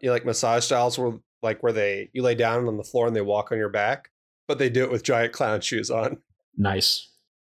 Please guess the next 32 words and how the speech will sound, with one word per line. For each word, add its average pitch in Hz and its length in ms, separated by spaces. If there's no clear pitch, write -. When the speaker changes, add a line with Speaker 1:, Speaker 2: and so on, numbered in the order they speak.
Speaker 2:
Strong, 143 560
<laughs> 165 80
strong 160 520
to 160 80
quite - 320
strong. - 640
Speaker 1:
I 208 180
was 233 140
so - 260
tickled 185 460
by 190 140
that 180 320
joke. 165 360
I - 300
was - 220
really 165 320
struggling 151 520
to 151 100
get 139 180
it 143 120
out 143 220
before 151 320
I 247 160
cracked - 420
myself 233 560
up. - 300
Speaker 2:
The 156 100
visual 160 440
on 139 180
that's 127 260
really 113 380
good. 101 420